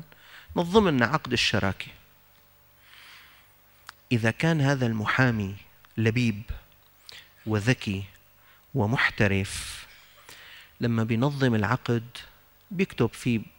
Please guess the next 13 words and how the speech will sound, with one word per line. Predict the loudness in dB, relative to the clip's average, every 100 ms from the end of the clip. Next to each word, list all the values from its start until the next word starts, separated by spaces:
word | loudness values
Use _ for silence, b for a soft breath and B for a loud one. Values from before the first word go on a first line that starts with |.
| -8
مطلعه | -4 -2 0 2 4 2 2 0 2
تعريفا | 2 2 0 0 0 0 -4 -12
ب-، | -14 -12 -10 -2 0 0
بالطرفين، | -2 -2 0 0 0 0 0 -4 -12 _ B B B B B B B -12 0
ثم | 2 6 6 4 -2
بالعقد | 0 2 0 0
الذي | 0 2 2 2
أنشئ | 2 2 0 0
بيننا | 4 4 4 2 2 0
اسمه | -4 -6 -6
عقد | -6 -4
شراكة، | -2 2 2 0 -4 -4 -6 -18 -20 -20 _ -12 -10 -6
شركة | 0 0 0